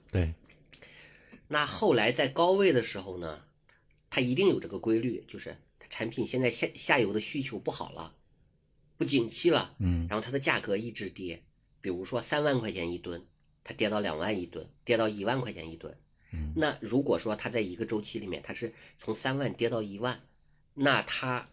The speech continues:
Speaker 2: 这个赚的利润不就是越来越少吗？
Speaker 1: 那肯定啊。
Speaker 2: 那你对应它的股价不就越来越低吗？
Speaker 1: 对。
Speaker 2: 那就是这种周期性的成长股。
Speaker 1: 嗯。
Speaker 2: 就是说它会有波峰，有波谷。
Speaker 1: 有波谷，嗯。
Speaker 2: 对。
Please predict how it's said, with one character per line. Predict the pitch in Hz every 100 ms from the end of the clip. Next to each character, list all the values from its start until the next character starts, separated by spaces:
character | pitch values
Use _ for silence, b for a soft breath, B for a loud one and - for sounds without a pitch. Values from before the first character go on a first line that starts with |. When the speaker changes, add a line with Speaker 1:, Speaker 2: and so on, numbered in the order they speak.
| _ _ _ _ - -
Speaker 2:
这 | - 110
个 | 101 90 92
赚 | - 160 127
的 | 110
利 | 131 165
润 | 117 101 85
不 | -
就 | 113
是 | -
越 | 123 107
来 | 104
越 | 104
少 | - -
吗？ | - 85
Speaker 1:
那 | 95
肯 | - 82
定 | 98
啊。 | 76 80
Speaker 2:
那 | 131
你 | 127 104
对 | - 151
应 | 131 107
它 | - 117
的 |
股 | 110 98 85
价 | 104 117 85
不 | 85
就 | 95
越 | 98 107
来 | 95
越 | 95 98 92 - _ _
低 | - 131 127
吗？ | 123 101 -
Speaker 1:
对。 | 95 76 - _ _ _
Speaker 2:
那 | 127
就 | 131
是 | 123 123
这 | 143
种 | 113 92
周 | - 156
期 | 156 -
性 | 160 151 123
的 | 87 69 - -
成 | 90
长 | 87 85
股。 | 85 73 - _
Speaker 1:
嗯。 | 92 82 80
Speaker 2:
就 | 80 104
是 |
说 | 107
它 | 98 117
会 | 135
有 | 107 85 82 -
波 | - 127
峰， | 135 127 123 -
有 | 92
波 | -
谷。 |
Speaker 1:
有 | 80
波 | 78 92
谷， | 78 78 -
嗯。 | 85 78 76
Speaker 2:
对。 | 92 80